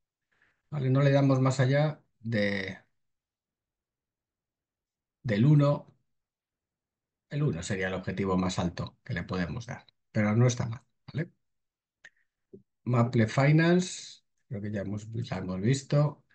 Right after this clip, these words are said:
es una red de capital, de capital institucional que vincula prestamistas y prestatarios a través de préstamos en cadena, ¿vale? Vamos a ver, Maple Finance, ciento treinta y ocho. Aquí pega la subida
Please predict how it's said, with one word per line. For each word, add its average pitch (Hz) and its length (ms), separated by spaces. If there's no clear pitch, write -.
es 131 280
una 127 520
red 131 280
de 131 100
capital, 123 360
de 120 360
capital 120 420
institucional 127 640
que 131 100
vincula 117 400
prestamistas 117 560
y 107 40
prestatarios 139 600
a 120 60
través 110 240
de 117 80
préstamos 120 420
en 117 160
cadena, 147 540
¿vale? - 360
Vamos 82 360
a 87 60
ver, 117 260
Maple 104 340
Finance, 143 760
ciento 117 280
treinta 113 300
y 123 60
ocho. 156 640
Aquí - 280
pega - 240
la 90 120
subida 143 640